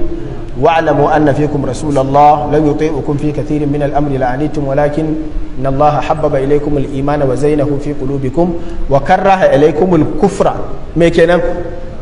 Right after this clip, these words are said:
Kafirci. "Wal fusuqa", sako, "wal isyan", da kananan laifi. Kaga duk sai aka jera su anan, ya nuna cewa al-kufr anan ba shine al-fusuqa ba.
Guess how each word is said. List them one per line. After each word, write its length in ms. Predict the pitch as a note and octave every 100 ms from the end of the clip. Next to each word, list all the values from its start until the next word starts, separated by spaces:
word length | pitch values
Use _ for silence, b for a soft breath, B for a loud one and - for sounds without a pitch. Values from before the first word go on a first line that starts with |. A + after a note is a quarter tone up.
| -
Kafirci. 480 | D#3+ D3 D#3 - C3+
"Wal 240 | C#3 G3+
fusuqa", 920 | G#3 F3 - F#3+ F#3 E3+ - E3 - - - - - -
sako, 520 | - - D3 D3+ D#3 D3+
"wal 200 | D#3 F#3 -
isyan", 600 | D#3+ - D#3 D#3+ D3+ -
da 80 | D3+
kananan 400 | D3 E3 E3 D3
laifi. 280 | C#3 C#3 - - - B B -
Kaga 220 | D#3+ E3
duk 100 | E3+
sai 140 | G3+ G#3
aka 220 | G#3 F3+
jera 240 | D#3 D#3+
su 100 | C#3
anan, 220 | C#3+ C#3 C3
ya 120 | D3+
nuna 160 | F3+ F3
cewa 240 | D#3+ E3 D#3+
al-kufr 420 | C#3+ C#3+ G#3+ G3+
anan 260 | E3 E3 F3
ba 140 | C#3+
shine 240 | C#3 E3+
al-fusuqa 580 | D#3 C#3 C3+ C3+ D3 D3+
ba. 100 | B2+